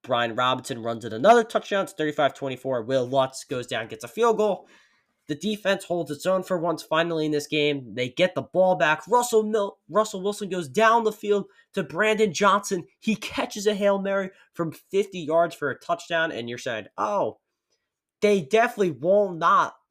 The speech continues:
they'll definitely get this two-point conversion." Nope, you're wrong. <laughs> Russell Wilson,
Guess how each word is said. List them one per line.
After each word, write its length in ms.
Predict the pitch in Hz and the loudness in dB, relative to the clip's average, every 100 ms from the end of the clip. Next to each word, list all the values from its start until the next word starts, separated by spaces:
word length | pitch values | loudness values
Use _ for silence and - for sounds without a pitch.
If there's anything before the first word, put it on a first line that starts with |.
| _ _ - | _ _ -6
they'll 100 | 160 | -2
definitely 380 | 202 220 208 | 0 0 0
get 340 | 151 - 190 - | -4 0 0 0
this 160 | 151 | -6
two-point 400 | - 175 - 156 | -4 -6 -4 -6
conversion." 600 | 143 117 165 190 120 127 - - | -6 -4 0 0 -2 -10 -14 -8
Nope, 380 | 113 185 220 - | 2 4 4 0
you're 160 | 180 | -6
wrong. 360 | 165 143 131 147 _ _ | -2 -2 -4 -6 _ _
<laughs> 220 | - - | -20 -12
Russell 300 | - 190 202 | -2 -2 0
Wilson, 540 | 175 185 180 185 175 | 0 2 2 -2 -8